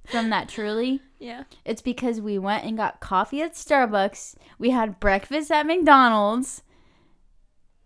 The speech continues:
Speaker 1: Right?
Speaker 2: Yes.
Speaker 1: Yes, and then
Speaker 2: Yes.
Speaker 1: and then you drank that. You didn't, you didn't even have any water before.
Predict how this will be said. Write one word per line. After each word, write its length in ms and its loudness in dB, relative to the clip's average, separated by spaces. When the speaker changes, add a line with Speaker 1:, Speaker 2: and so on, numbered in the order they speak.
Speaker 1:
Right? 300 2
Speaker 2:
Yes. 440 -10
Speaker 1:
Yes, 480 4
and 200 0
then 260 -2
Speaker 2:
Yes. 220 -8
Speaker 1:
and 100 -2
then 160 0
you 120 -4
drank 280 -4
that. 200 -4
You 120 0
didn't, 180 -2
you 200 -2
didn't 200 0
even 180 0
have 240 -6
any 220 -2
water 460 -4
before. 440 -14